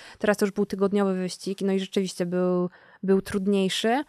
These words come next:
ale myślę, że ciężko, żeby tak w ciągu jednego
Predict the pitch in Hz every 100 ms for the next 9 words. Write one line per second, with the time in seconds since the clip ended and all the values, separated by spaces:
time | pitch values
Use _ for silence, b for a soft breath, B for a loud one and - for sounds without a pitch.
0 | b b - 202 202 - 196 196 208 -
1 | 196 185 185 185 - - - 196 190 190
2 | 190 190 185 b b - 196 202 196 190
3 | 190 190 190 190 185